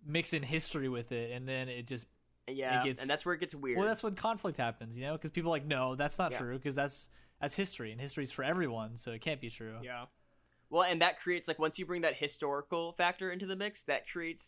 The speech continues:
Speaker 2: the, the tandem of, like, "Oh, well, it's either, like, all real or none of it is."
Speaker 1: Yeah, I mean, that's exactly what the whole Israel-Palestine thing is right now, too.
Speaker 2: Yeah.
Speaker 1: It's, it's, uh,
Speaker 2: Yeah.
Speaker 1: I mean, there's nothing we can do about it now, though, so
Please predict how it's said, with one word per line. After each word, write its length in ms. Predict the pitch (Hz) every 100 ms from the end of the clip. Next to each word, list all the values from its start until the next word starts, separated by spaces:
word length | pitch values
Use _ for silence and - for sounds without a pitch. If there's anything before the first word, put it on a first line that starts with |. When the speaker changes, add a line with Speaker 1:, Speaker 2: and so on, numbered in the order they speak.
| -
Speaker 2:
the, 540 | 147 139 131 127 123 - - -
the 80 |
tandem 320 | 147 147 147 139
of, 140 | 131
like, 160 | 127 -
"Oh, 220 | 143 139 123
well, 220 | 127 123
it's 140 | 135
either, 640 | - 147 147 139 131 123 - _ _ -
like, 140 | 135 -
all 400 | 127 143 160 170
real 260 | 170 196 214
or 360 | 220 147 143 127
none 160 | 131
of 80 | 123
it 100 | 98 64 -
is." 140 | -
Speaker 1:
Yeah, 300 | 160 127 104
I 60 | 151
mean, 140 | 170 175
that's 180 | 185
exactly 380 | 180 147 147 160
what 260 | 143 127 - _ _ _ _ - - - 135
the 120 | 131
whole 280 | 147 135 127
Israel-Palestine 840 | 135 139 139 120 127 143 - 117
thing 180 | 113 117
is 140 | 113 113
right 160 | 113
now, 160 | 113 110
too. 360 | - 127 113 117 _ _ _ _ _ _ _ _ 113
Speaker 2:
Yeah. 160 | 101 -
Speaker 1:
It's, 220 | - - -
it's, 300 | 123 - 123
uh, 140 | 120
Speaker 2:
Yeah. 160 | 147 151 _ _ _ _ _ _ _ -
Speaker 1:
I 40 | 131
mean, 120 | 127
there's 120 | 139
nothing 220 | 151 139
we 60 | 123
can 80 | 113
do 100 | 123
about 160 | 117
it 40 | 123
now, 180 | 135
though, 220 | 123 123 120
so 260 | - 117